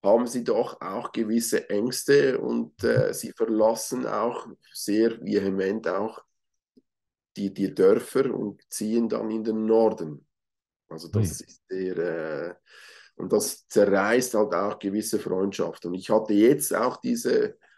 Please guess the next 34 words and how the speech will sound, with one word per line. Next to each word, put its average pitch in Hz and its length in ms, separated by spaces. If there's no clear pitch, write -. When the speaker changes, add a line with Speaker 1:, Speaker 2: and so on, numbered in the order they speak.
Speaker 1:
letzten 101 440
Tage 104 360
mal 104 200
Kontakt 104 540
zu 110 160
einem, 98 400
äh, 92 260
Freund 98 500
in 92 240
Sizilien, 107 760
Speaker 2:
Aha. 92 240
Speaker 1:
der 92 140
gesagt, - 680
ähm, 95 840
viele 117 340
sind 113 180
jetzt 117 220
auch 110 200
weg - 440
und 92 400
die 101 100
sind 101 240
gar 104 180
nicht 104 180
mehr 101 140
hier. 92 260
Speaker 2:
Ui. 107 200
Speaker 1:
Und 82 200
dann, 87 260
äh, 85 420
hat 92 300
sich - 200
das 92 180
schon 101 460